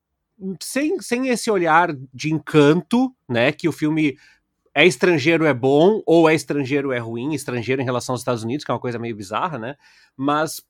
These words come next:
olhando pra alguns detalhes, porque eu fiquei pensando o quanto nós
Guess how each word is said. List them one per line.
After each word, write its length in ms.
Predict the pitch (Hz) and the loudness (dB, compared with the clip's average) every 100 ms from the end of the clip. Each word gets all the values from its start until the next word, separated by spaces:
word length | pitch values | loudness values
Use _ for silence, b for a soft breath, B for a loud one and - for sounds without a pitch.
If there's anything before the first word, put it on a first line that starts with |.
| _ _ _ _ _ | _ _ _ _ _
olhando 520 | 185 180 175 208 214 | 0 2 4 2 0
pra 120 | 208 | -2
alguns 360 | 190 160 175 165 | -2 -2 -6 -4
detalhes, 640 | 180 180 - 131 113 104 | -4 -2 2 2 2 -4
porque 240 | - 139 165 | -10 -6 -6
eu 40 | |
fiquei 180 | - 156 | -6 -8
pensando 520 | 165 151 - 156 160 | -6 -6 -6 -6 -6
o 60 | 160 | -8
quanto 420 | - 170 180 202 | -4 -4 -4 -6
nós 800 | 175 151 147 170 208 - - - | -4 0 2 4 2 0 -8 -12